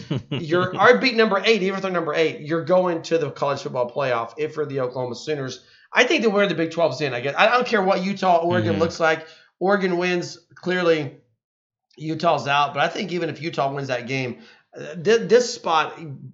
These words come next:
Speaker 2: to me, assuming L S U beats Georgia, this spot belongs to the winner of the Big Twelve championship.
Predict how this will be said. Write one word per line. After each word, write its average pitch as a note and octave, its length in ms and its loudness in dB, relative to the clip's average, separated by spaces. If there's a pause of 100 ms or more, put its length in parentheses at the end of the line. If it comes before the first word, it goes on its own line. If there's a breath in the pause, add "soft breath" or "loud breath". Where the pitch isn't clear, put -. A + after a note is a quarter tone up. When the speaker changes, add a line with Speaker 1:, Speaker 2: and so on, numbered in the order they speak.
Speaker 2:
to - 120 -6
me, E3 520 0 (440 soft breath)
assuming F3+ 680 0
L F3 220 4
S F3+ 240 0
U F#3 100 -4
beats D3 280 -4
Georgia, B2+ 640 -4 (180 loud breath)
this E3+ 460 0
spot E3+ 420 -2
belongs C#3 720 -2
to D3+ 140 -8
the C#3+ 80 -2
winner C3+ 340 -2
of C3 220 0
the A#2+ 60 -4
Big A#2+ 200 -6
Twelve A#2+ 220 -6
championship. C3+ 720 -6